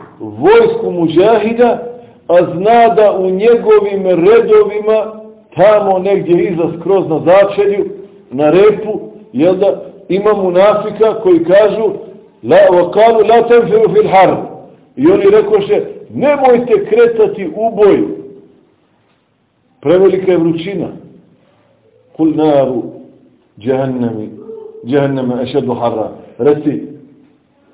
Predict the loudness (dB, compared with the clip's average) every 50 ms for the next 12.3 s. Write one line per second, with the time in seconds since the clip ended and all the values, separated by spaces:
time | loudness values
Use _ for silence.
0 | _ _ -20 -10 -2 0 0 0 0 -2 -4 -4 -4 -2 -2 -2 -2 0 0 0
1 | 0 0 2 2 2 2 2 2 2 2 2 0 -2 -2 -2 -2 -2 -2 -8 -12
2 | -16 -18 -18 -20 -20 -20 _ _ _ _ _ _ _ _ _ _ _ _ _ _
3 | _ _ -10 -8 -8 -6 -8 -10 -12 -8 -8 -6 -6 -6 -8 -8 -8 -6 -4 -4
4 | -4 -4 -4 -4 -6 -6 -6 -8 -10 -10 -10 -10 -8 -8 -8 -8 -8 -10 -12 -14
5 | -20 -20 _ _ _ _ _ _ -2 0 0 0 0 -2 -2 -2 -2 -2 -2 -2
6 | -2 -4 -4 -6 -6 -6 -6 -6 -6 -6 -6 -6 -8 -8 -6 -6 -6 -4 -4 -6
7 | -6 -6 -6 -8 -8 -6 -6 -8 -8 -6 -6 -6 -6 -6 -10 -10 -10 -8 -8 -8
8 | -10 -12 -12 -14 -14 -12 -10 -10 -8 -6 -6 -6 -6 -8 -10 -14 -16 -16 -16 -18
9 | -20 -20 _ _ _ _ _ _ -8 -6 -6 -4 -4 -6 -6 -6 -4 -6 -6 -6
10 | -6 -10 -8 -8 -6 -4 -2 -4 -4 -4 -6 -8 -6 -6 -6 -6 -10 -18 -20 -20
11 | -20 _ -10 -8 -8 -8 -8 -8 -6 -6 -6 -6 -6 -8 -8 -4 -4 -2 -2 -2
12 | -2 -4 -4 -8 -6 -6 -6